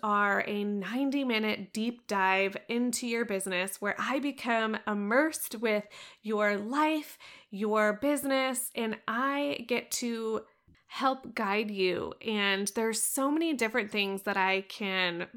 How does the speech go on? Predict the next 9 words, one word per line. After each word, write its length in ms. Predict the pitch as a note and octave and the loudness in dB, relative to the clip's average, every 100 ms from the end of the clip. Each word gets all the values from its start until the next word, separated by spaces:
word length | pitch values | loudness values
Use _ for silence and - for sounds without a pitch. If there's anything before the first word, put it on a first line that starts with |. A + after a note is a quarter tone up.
| A#3+ | -16
help 420 | - C4 C#4+ - | -2 0 0 0
with, 320 | C4 B3+ C4 C4 - - - - | 2 4 2 -2 -18 -18 -12 0
but 360 | A3 G3+ - | 4 4 0
some 220 | - C4+ | -2 2
of 140 | D#4+ F4 | 2 2
my 160 | D4+ | 0
favorite 520 | C#4 - A#3+ A#3+ - - | 0 0 2 2 -2 0
things 540 | A3+ G#3 G3 F#3+ G3 - | 0 2 0 -2 -4 0
are 500 | G#3 G3+ G3 G3 | 2 4 4 2